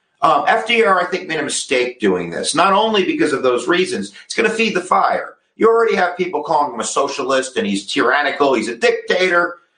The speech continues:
Sounds familiar of current day politics, right? Kind of really extreme language, but that feeds the fire. It makes it look like he's kind of doing this.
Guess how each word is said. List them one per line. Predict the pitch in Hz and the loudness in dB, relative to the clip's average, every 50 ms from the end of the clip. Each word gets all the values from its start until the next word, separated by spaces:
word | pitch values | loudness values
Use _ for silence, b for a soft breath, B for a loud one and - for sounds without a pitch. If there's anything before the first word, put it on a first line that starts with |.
| b b b _ | b b b _
Sounds | - - 147 147 147 143 | 0 0 2 2 0 2
familiar | - 151 147 143 147 143 143 139 135 127 | 2 2 4 4 4 4 4 4 4 2
of | 123 - - | 2 2 2
current | 147 151 147 147 107 | 2 2 2 2 2
day | 117 117 117 | 0 0 2
politics, | 117 110 110 104 98 98 98 - 107 101 98 - - | 2 2 2 2 2 0 0 -2 -2 -2 -2 -2 0
right? | 117 113 120 131 135 - | 2 4 4 2 0 -2
Kind | - 127 120 110 | -2 -2 0 0
of | 101 - B B B B | 0 -2 B B B B
really | - 208 254 254 240 220 196 185 | 0 2 2 4 4 4 4 4
extreme | 185 185 - - 156 143 131 131 | 2 0 -2 -2 -2 -2 0 0
language, | 143 160 180 185 175 - - - - - - - - - | 0 0 2 0 2 2 0 0 -2 -4 -8 -14 -6 -2
but | - - | 0 0
that | 226 226 - | 0 0 -2
feeds | - - 220 208 196 147 - - | -4 -2 0 0 0 -2 -2 -6
the | 196 | -6
fire. | 185 - - - 302 - - - 226 214 | -4 0 2 2 2 2 2 0 -2 -2
It | 226 - | -2 0
makes | 185 185 185 - - | 0 0 0 0 -2
it | 170 - 208 | -4 0 2
look | 247 254 254 254 - | 0 0 0 0 0
like | 165 151 - - | 0 0 -2 -4
he's | - 131 - - | -10 -14 -8 -4
kind | 131 123 233 | -4 -4 -2
of | 214 - | -4 -4
doing | 117 110 98 92 | -4 -2 -2 -2
this. | 90 78 78 - - B | -4 -6 -6 -8 -8 B